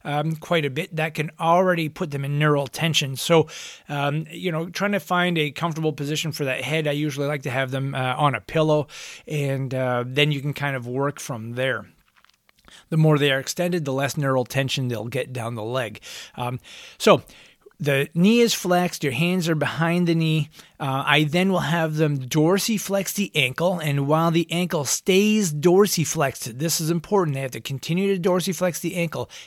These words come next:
as they extend the knee till they find some sciatic tension, okay? And they're gonna get this cord-like might be a zinging sensation, it might be some increased paresthesia, um, but it has to be light.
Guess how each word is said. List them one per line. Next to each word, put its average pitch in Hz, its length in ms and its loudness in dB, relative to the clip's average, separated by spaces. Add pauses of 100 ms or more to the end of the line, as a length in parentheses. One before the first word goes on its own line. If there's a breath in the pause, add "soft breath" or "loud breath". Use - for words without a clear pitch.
(240 loud breath)
as 160 300 0
they 165 180 2
extend 170 440 0
the 165 80 0
knee 160 300 0 (680 loud breath)
till 202 220 4
they 190 160 2
find 180 320 -2
some 170 120 0
sciatic 143 560 -4
tension, - 500 -2 (400 soft breath)
okay? 147 400 0 (180 loud breath)
And 147 140 -2
they're 143 80 2
gonna 143 140 0
get 143 200 0
this 147 220 -2 (360 loud breath)
cord-like 160 960 4 (580 loud breath)
might 147 280 -6
be 156 140 -2
a 151 60 0
zinging 160 500 4
sensation, 165 680 -2
it 156 60 -4
might 135 200 -8
be 135 80 -10
some 143 200 -6
increased 139 360 -4
paresthesia, 175 760 -2 (320 loud breath)
um, 151 240 2 (280 loud breath)
but 156 180 2
it 147 140 0
has 185 460 -2
to - 100 -10
be 156 220 0
light. 135 580 -4